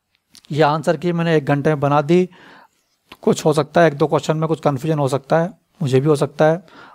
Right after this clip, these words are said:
और कुछ जो मुझे लगा मैंने क्लियर बता ही दिया यहाँ पे कि एक, यहाँ पे आंसर इसका कन्फ्यूजेबल है।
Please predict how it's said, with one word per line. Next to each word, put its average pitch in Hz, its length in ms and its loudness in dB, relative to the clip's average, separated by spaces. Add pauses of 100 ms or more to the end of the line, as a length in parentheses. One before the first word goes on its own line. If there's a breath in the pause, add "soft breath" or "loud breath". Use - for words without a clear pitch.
(120)
और 127 180 2
कुछ 151 180 -2
जो 156 160 0
मुझे 151 200 -2
लगा 143 240 4
मैंने 147 180 -6
क्लियर 143 240 -2
बता 135 200 -2
ही 147 100 0
दिया 147 140 2
यहाँ 147 160 -2
पे 143 140 -2
कि 151 100 0
एक, 131 180 -2 (120)
यहाँ 127 160 -4
पे 139 120 -2
आंसर 131 340 -2
इसका 143 120 -2
कन्फ्यूजेबल 143 600 0
है। 180 100 2